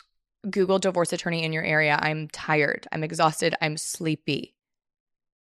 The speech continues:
I'm done with the Deadbeat Dad Chronicles. Here's chapter fucking forty, all right?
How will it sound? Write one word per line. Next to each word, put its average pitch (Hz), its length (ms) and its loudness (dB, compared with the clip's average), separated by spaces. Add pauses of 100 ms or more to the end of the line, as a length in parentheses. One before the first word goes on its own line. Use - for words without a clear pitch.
(180)
I'm 170 140 4
done 147 500 2 (320)
with - 120 -8
the 147 60 -8
Deadbeat 143 320 -2
Dad 151 180 0
Chronicles. 175 840 2
Here's 156 320 -2
chapter 156 400 2
fucking 170 380 2
forty, 160 580 2
all - 80 2
right? 147 360 6